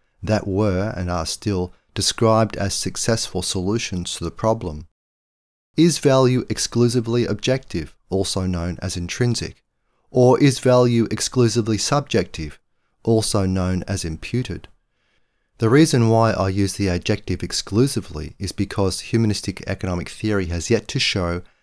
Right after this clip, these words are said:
how value can be both subjective and objective. This dualism goes back to the same either-or exclusivity in Greek philosophy. The Greek philosophers asked,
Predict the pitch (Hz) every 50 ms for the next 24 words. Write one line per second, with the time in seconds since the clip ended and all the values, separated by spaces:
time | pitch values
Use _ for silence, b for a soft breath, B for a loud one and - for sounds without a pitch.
0 | _ _ _ - 98 90 85 104 104 107 104 101 98 - 107 92 90 92 82 -
1 | 101 95 92 92 - - _ - - - 117 95 - - 104 101 - - 98 90
2 | - - 95 95 90 - 104 113 113 - - 85 - - - - 80 78 - _
3 | _ _ _ _ _ _ _ _ _ _ _ _ _ _ _ - 110 98 - -
4 | 110 113 120 120 110 98 87 95 92 90 98 95 92 - - 107 101 - - -
5 | - 98 90 - - 110 101 101 104 104 - - 104 110 110 101 104 - - 101
6 | 101 101 98 - - - - - - - - 104 92 - 110 107 127 120 - -
7 | 90 87 78 - - 98 92 90 - 98 95 - - - - 87 90 101 - -
8 | 104 - - 82 80 78 - _ _ _ _ _ _ _ _ _ _ _ - -
9 | - 143 147 143 - - 110 110 113 120 - - 104 101 - - - 110 113 110
10 | - - -